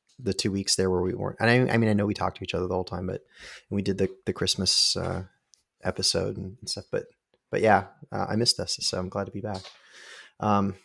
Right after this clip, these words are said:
it was good seeing people on the, the watch party thing that we did last night. That was cool. Um, I was, I was excited. I thought, "Oh man, I'm gonna fall asleep."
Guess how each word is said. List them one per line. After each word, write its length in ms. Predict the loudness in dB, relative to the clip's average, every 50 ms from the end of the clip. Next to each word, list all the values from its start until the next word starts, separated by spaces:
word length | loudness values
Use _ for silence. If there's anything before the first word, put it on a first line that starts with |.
| _ _ _ _ _ _
it 60 | -2
was 100 | -2 2
good 180 | 4 4 6 6
seeing 240 | 6 4 4 2 2
people 380 | 2 0 -2 0 2 2 2
on 200 | 2 2 0 -2 -4 -4 -2
the, 220 | 0 0 0 0 0
the 80 | 0 2
watch 320 | 2 2 2 2 0 -2
party 180 | -2 -4 -4 -2
thing 160 | -2 -2 -2
that 60 | -2
we 60 | -2 -4
did 160 | -4 -2 -2
last 220 | -2 -2 0 -2
night. 100 | -2 -2
That 100 | -4 -6
was 100 | -6 -6
cool. 360 | -2 0 0 0 0 -2 -6 _ -20 -20 -20 -20 _ _ _ _ _ _ _ _ _ _ _ _ _ _ _ -10 -6
Um, 200 | -2 -2 0 0 0
I 100 | 2 2
was, 300 | 4 4 4 4 2 2 2
I 40 | 0
was 160 | 0 0 0
excited. 380 | 0 2 4 4 4 4 4 4
I 120 | 2 2
thought, 280 | 2 4 4 2 2 2
"Oh 100 | -2 -4
man, 220 | -4 -6 -6 -8
I'm 80 | -8 -6
gonna 160 | -6 -6 -8
fall 180 | -6 -4 -4 0
asleep." 360 | 2 0 0 0 -4 -8 -12